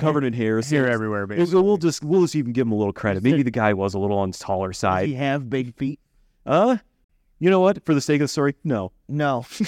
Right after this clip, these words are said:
Speaker 1: <laughs>
Speaker 2: So
Speaker 1: He just
Speaker 3: No,
Speaker 1: doesn't.
Speaker 3: no.
Speaker 2: here's the thing. So a guy whose whole career is based on finding Bigfoot, he has to fake it, and he can't just do fake hair. It, he's, he lucked into having a very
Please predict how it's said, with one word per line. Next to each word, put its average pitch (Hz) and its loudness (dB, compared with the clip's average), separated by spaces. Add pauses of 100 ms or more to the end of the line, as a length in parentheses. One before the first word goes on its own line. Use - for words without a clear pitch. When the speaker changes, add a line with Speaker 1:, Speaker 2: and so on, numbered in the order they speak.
(120)
Speaker 1:
<laughs> 202 -4
Speaker 2:
So 185 0
Speaker 1:
He 214 -2
just 139 -2
Speaker 3:
No, 135 -14
Speaker 1:
doesn't. 123 0
Speaker 3:
no. 127 -12
Speaker 2:
here's 208 2
the 196 0
thing. 170 0
So 147 -2
a 143 0
guy 185 2
whose 196 0
whole 175 0
career 139 2
is 110 -2
based 113 -2
on 107 -4
finding 110 -2
Bigfoot, 107 -4
he 98 -6
has 107 -4
to - -10
fake 123 -2
it, 101 -8 (500)
and 139 0
he 131 6
can't 160 0
just 147 -2
do 139 0
fake 127 -2
hair. 110 -2
It, 123 -4
he's, 120 -2
he 120 -4
lucked 131 0
into 139 2
having 117 -2
a 117 -6
very 160 0